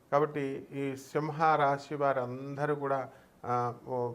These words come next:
ఈ యొక్క పెళ్ళిళ్ళు కానటువంటి వాళ్ళకి మరి వివాహాలు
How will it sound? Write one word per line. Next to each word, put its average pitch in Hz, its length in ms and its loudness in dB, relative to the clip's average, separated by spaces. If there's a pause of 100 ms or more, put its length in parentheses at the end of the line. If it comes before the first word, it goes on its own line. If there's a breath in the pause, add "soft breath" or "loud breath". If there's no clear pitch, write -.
(140)
ఈ 131 240 -6
యొక్క 120 400 0
పెళ్ళిళ్ళు 160 460 0
కానటువంటి 139 720 0
వాళ్ళకి 120 640 -4 (340 loud breath)
మరి 117 320 0 (320)
వివాహాలు 123 560 2